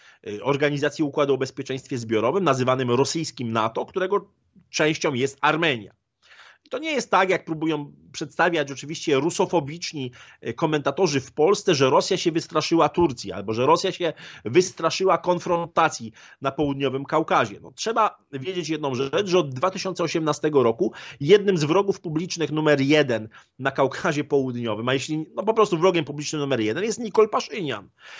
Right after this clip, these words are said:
E, człowiek, który już raz przy-, przypłacił stanowisko premiera właśnie klęsk-, w wyniku klęski. Rosja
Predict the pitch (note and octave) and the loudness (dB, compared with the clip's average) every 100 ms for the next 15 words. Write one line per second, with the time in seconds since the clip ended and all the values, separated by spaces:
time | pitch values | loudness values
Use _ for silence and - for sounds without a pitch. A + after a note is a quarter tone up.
0 | - - C3 C#3 C#3 G3+ G#3+ A3 - G3+ | -18 -10 2 2 6 4 4 2 0 2
1 | G3+ G3+ - F3 E3 - - - - _ | 2 0 -2 0 0 -2 -12 -16 -16 _
2 | _ _ _ _ _ _ _ _ _ _ | _ _ _ _ _ _ _ _ _ _
3 | _ _ _ - - _ _ _ _ A3 | _ _ _ -16 -16 _ _ _ _ -12
4 | - D3+ D#3 - F3 - D#3+ D3+ D#3 E3+ | -6 -2 -2 -2 -6 -4 -2 -2 -2 -6
5 | D3+ D#3 C3+ C3 C#3+ F#3 D3+ D3+ - F#3 | 0 0 2 4 4 4 4 0 0 -8
6 | - _ _ _ _ _ - _ - - | -10 _ _ _ _ _ -20 _ -16 -16
7 | - - F3 E3 D#3+ E3 - - C#3+ - | -14 -6 0 0 0 -4 -10 -16 -16 -16
8 | - - _ _ _ _ A#2+ A#2 D#3 E3+ | -20 -20 _ _ _ _ -12 0 0 0
9 | F3 D#3+ E3+ D3+ D#3 D#3+ D#3 - - _ | -6 -4 0 0 0 -4 -6 -6 -20 _
10 | - - A3+ A3 | -14 -2 2 2